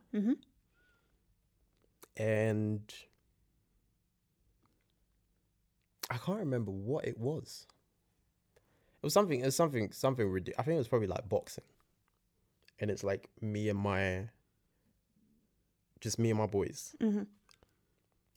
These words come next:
Speaker 2: And we was like, "All right, cool, we'll put a bet down." And we put a bet down.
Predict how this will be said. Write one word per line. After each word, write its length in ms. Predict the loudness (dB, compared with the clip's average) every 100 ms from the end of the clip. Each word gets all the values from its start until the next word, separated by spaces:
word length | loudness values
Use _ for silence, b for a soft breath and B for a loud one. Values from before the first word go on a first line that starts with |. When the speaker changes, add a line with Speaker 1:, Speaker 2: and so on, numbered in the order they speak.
| -6
Speaker 2:
And 140 | -4 -2
we 100 | -2
was 160 | -4
like, 180 | -6 -4
"All 60 | -4
right, 160 | -4
cool, 160 | -6 -6
we'll 160 | -4
put 220 | -4 -4 -4
a 40 |
bet 240 | -6 -6
down." 220 | -10 -12 -12 -16 _ _ _ _ _ _ _ _ _ -6
And 80 |
we 80 | -6
put 160 | -4 -4
a 40 |
bet 200 | -4 -6
down. 100 | -10